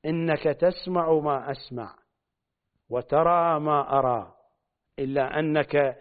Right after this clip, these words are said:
لست بنبي، ولكنك لوزير،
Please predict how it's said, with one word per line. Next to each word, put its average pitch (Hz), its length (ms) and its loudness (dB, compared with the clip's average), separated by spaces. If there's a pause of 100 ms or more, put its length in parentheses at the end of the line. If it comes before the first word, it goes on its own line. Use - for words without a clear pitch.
(260)
لست 165 360 0
بنبي، 151 840 0 (680)
ولكنك 143 960 0 (1300)
لوزير، 165 800 2